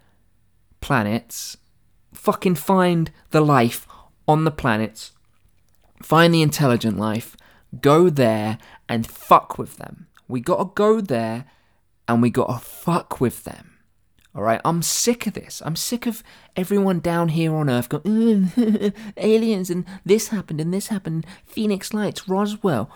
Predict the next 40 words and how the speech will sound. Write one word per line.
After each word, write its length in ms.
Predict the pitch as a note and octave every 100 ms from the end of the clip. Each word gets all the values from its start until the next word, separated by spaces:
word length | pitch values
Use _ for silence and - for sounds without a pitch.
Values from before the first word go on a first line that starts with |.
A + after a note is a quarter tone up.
| -
Oh, 120 | -
look 200 | G#3+ G3+
at 60 | A3
this 180 | A3 A3+
weird 240 | G#3+ G3
thing 120 | G3+
that 100 | G3 G3+
happened 240 | G3 G3
over 160 | G3 G3
here. 260 | A3 G3 -
Oh, 360 | G3+ - F3+ -
oh, 320 | G3 G3 -
oh, 280 | C#3 B2 - -
the 80 |
Tic 320 | B2 - - -
Tac, 280 | - - - - -
the 80 |
Tic 360 | - - - -
Tac 360 | - - - - - -
and 140 | A2 A2
the 100 | A#2
flying, 720 | - - A#2 C3 B2+ B2 A#2+ - - _
ooh, 200 | C#3+ A2+
maneuvering 720 | F2+ A2+ A#2 A#2+ A#2+ B2 A#2+ G#2+
box. 580 | C#3+ D3 - - - -
Oh, 180 | D3 A#2+
the 160 | A2+
Nimitz. 560 | G#2 A#2 B2+ - - -
What 160 | C#3
happened 340 | D#3 D3+ C#3 - - - -
with 300 | A2+ A2 A#2+
the 80 | A2
Nimitz? 560 | A2 C#3+ - - - - -
Ooh, 300 | C#3 E3+ C3+
ooh, 120 | - C3+
flying 360 | - A#2+ B2+
around 220 | C3 C3
in 160 | G#2+ G2
Nimitz." 400 | A#2 - - - - - - _ E3
No. 1600 | E3+ G3 G#3 G#3+ G#3 G#3 G3 F#3 E3+ C#3+ A#2+ A#2 A2+ G#2+ -